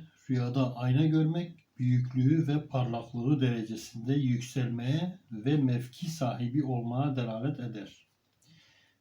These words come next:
Birine bir ayna verdiğini gören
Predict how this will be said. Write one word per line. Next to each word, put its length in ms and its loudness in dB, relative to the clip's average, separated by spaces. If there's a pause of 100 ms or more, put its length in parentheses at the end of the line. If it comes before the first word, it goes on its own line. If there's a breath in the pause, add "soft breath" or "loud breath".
Birine 540 4
bir 340 2
ayna 320 4
verdiğini 480 0
gören 400 0